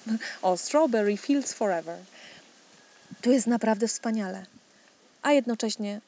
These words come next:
no może tylko ja takie rzeczy widzę, te niedociągnięcia. Hmm. Ale faktem jest, że nie pamiętam, słuchaj, co robiliśmy po kolei każdego dnia,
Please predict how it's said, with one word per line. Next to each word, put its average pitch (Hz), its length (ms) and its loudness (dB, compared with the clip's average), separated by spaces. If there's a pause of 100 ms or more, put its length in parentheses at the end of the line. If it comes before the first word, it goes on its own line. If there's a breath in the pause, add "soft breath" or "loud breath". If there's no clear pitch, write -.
(100)
no 254 80 -8
może 277 260 -4
tylko 214 260 -8
ja 156 200 -8
takie 254 280 -6
rzeczy 254 260 -6
widzę, 254 200 -6
te 254 140 -6
niedociągnięcia. 240 880 -4 (1300)
Hmm. 147 180 -14 (2000 loud breath)
Ale 214 360 6
faktem 269 420 2
jest, 240 140 4
że 214 80 0
nie 202 100 0
pamiętam, 185 400 -2
słuchaj, 175 340 -6
co 185 140 -2
robiliśmy 180 420 -2
po - 120 -4
kolei 175 300 2
każdego 170 420 -2
dnia, 156 300 -12